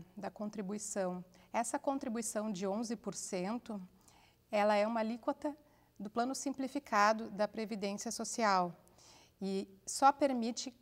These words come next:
contribuição sobre o valor de um salário mínimo. Se ela,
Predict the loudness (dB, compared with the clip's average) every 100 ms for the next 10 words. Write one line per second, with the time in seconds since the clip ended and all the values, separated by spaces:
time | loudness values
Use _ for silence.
0 | _ -6 -4 -4 -4 -4 -2 -2 -2 -2
1 | -2 0 -2 -4 -10 -6 2 4 2 0
2 | -2 -4 -2 0 0 2 0 0 -2 -4
3 | -6 -10 -20 _ _ -20 _ -10 -10 -8
4 | -4 0 2 2